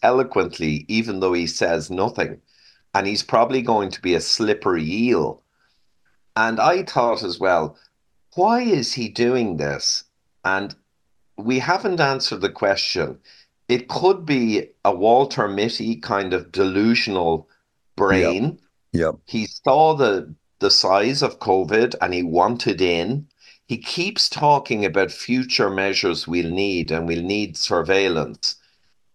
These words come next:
Speaker 1: So it's like he wants a piece of the pandemic industry somehow.
Speaker 2: Oh, okay,
Speaker 1: And
Speaker 2: so even if he takes a hit on his image, as long as he's up there saying the right things, being the squeaky wheel there, he might get hired for something.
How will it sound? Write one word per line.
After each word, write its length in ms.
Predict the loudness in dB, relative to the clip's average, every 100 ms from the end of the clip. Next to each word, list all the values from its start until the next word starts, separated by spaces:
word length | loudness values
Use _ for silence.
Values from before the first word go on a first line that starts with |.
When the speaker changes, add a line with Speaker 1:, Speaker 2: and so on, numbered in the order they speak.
| _
Speaker 1:
So 360 | -2 2 2 0
it's 240 | -2 -4 0
like 220 | 0 0
he 160 | -2
wants 280 | 0 0 0
a 100 | -2
piece 600 | -2 -6 -6 -2 0 -2
of 220 | -2 -4
the 80 | -4
pandemic 600 | -2 -2 0 0 0 -2
industry 720 | -4 0 0 0 0 -2 -4 _ _
somehow. 600 | -2 0 0 -2 -2 -4 -10 _ _ -6
Speaker 2:
Oh, 180 | 0 2
okay, 300 | 4 4 4
Speaker 1:
And 80 | 4
Speaker 2:
so 180 | 4
even 240 | 4 2 2
if 60 |
he 80 | 0
takes 320 | 2 0 2
a 80 | -2
hit 320 | 0 0 -2 -2
on 120 | -2
his 160 | 0 2
image, 440 | 2 2 -2 -6 -12 _ _ _ _ -2
as 140 | 2
long 200 | 4 4
as 120 | 2
he's 160 | 2 2
up 200 | 2 2
there 160 | 2
saying 260 | 2 2 2
the 80 | 2
right 220 | 2 0
things, 260 | -2 -2 0
being 180 | 0
the 60 | 0
squeaky 500 | -4 0 0 0 0
wheel 360 | 2 2 2 4
there, 340 | 4 4 0 -4 -20 -2
he 80 | 2
might 200 | 2 2
get 160 | 0
hired 400 | 0 0 0 -2
for 100 | -6
something. 380 | -4 -4 -4 -10